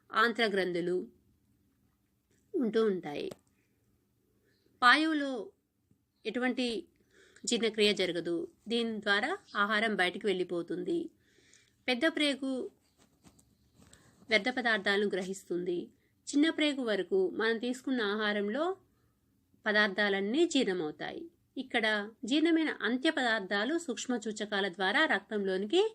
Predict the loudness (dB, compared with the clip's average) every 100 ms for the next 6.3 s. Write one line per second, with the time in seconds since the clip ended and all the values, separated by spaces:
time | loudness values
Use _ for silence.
0 | _ _ _ _ -4 0 0 0 -2 -2
1 | -4 -2 -2 -2 -4 -4 -2 -4 -8 _
2 | _ -20 _ _ -8 -8 -4 -2 -2 _
3 | _ -4 -4 0 0 2 4 4 2 2
4 | 2 0 -4 -10 -10 0 2 4 2 2
5 | 2 -2 -10 _ -2 2 0 0 -4 -4
6 | -4 -2